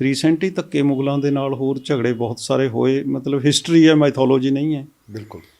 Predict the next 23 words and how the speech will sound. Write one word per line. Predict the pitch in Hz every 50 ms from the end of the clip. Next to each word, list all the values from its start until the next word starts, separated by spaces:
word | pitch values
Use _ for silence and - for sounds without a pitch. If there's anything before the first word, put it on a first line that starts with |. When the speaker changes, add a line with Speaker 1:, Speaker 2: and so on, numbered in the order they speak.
| _ -
Speaker 1:
ਇਸ | 185 185 180 185
ਕਰਕੇ | 202 208 196 202 226 220
ਜਿਹੜੀ | 208 220 214 220
ਉਹਨੂੰ | 220 214 220 214 220 214
ਅਸੀਂ | 196 - 196 202 202 196
ਵਿਕਟਮ | 175 151 147 - - - 190 196
ਆਇਡੈਂਟੀਟੀ | 196 170 175 165 156 - - 165 151
ਕਹਿੰਦੇ | 151 151 147 156 165 165
ਹਾਂ | 160 156
ਜਾਂ | 151 156
ਉਹਨੂੰ | 156 165 180 175
ਪੇਨ | 160 - 180 180 185 180
ਬਾਡੀ | 175 165 165 147 135 139 131
ਵੀ | 131 127
ਕਹਿ | - 123
ਦਿੰਦੇ | 113 120 135 123 110
ਨੇ, | 107 120 151
ਉਹ, | 202 220 233 240 _ _ _ _ -
ਉਹ | 247 254 262
ਬਹੁਤ | 240 226 208 208 208
ਕਾਮਨ | - - 139 113 101 104 104 98
ਹੈ। | - - - _ _ _ _ _ _ _ _ _ - 110
Speaker 2:
ਜੀ। | 98 95